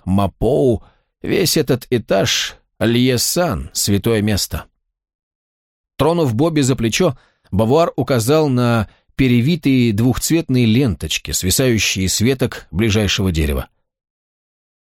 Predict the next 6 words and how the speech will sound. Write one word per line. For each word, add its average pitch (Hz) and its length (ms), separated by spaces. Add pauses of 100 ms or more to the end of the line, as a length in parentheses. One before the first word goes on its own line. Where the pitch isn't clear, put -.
(160)
"Все 147 280
деревья 123 480
здесь 107 320
посвящены 107 720
различным 98 640
лоа. 69 420